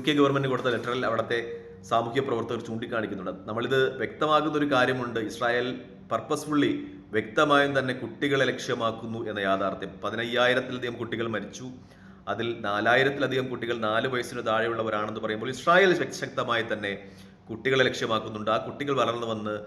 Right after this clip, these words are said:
നാളെ ഫലസ്തീൻ എന്ന് പറയുന്ന രാജ്യത്തിൻ്റെ ഉദാത്തമായ സ്വാതന്ത്ര്യ സമര പൈതൃകം ഏറ്റെടുക്കരുതെന്ന് ഇസ്രായേലിന് വ്യക്തമായ ലക്ഷ്യമുണ്ട്. ഇസ്രായേൽ കുട്ടികളെ മാത്രമല്ല ഗർഭപാത്രങ്ങളെ കൂടി ലക്ഷ്യമാക്കുന്നു എന്ന ഒരു യാഥാർത്ഥ്യം കൂടിയുണ്ട്. നമുക്കറിയാവുന്നതുപോലെ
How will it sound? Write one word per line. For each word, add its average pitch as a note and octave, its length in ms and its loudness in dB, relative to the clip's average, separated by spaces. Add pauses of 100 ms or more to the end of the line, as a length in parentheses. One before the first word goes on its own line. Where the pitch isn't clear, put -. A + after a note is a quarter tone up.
(280)
നാളെ A2 260 2
ഫലസ്തീൻ A#2 400 0
എന്ന് C3 160 -4
പറയുന്ന A2 220 0
രാജ്യത്തിൻ്റെ G#2 600 -2 (300)
ഉദാത്തമായ A2+ 640 0 (100)
സ്വാതന്ത്ര്യ A2 460 -4
സമര A2 280 0
പൈതൃകം B2+ 380 0 (500)
ഏറ്റെടുക്കരുതെന്ന് C#3+ 640 4
ഇസ്രായേലിന് B2 400 4
വ്യക്തമായ B2+ 520 2
ലക്ഷ്യമുണ്ട്. A#2+ 460 -4 (800)
ഇസ്രായേൽ G3+ 380 8
കുട്ടികളെ F3 380 4
മാത്രമല്ല C3+ 460 4
ഗർഭപാത്രങ്ങളെ C#3 720 0
കൂടി A2+ 140 -4
ലക്ഷ്യമാക്കുന്നു A#2 600 -4 (100)
എന്ന G#2+ 140 -4 (180)
ഒരു A2 160 -4
യാഥാർത്ഥ്യം C#3 460 2
കൂടിയുണ്ട്. F#2+ 280 -6
നമുക്കറിയാവുന്നതുപോലെ A#2 800 -2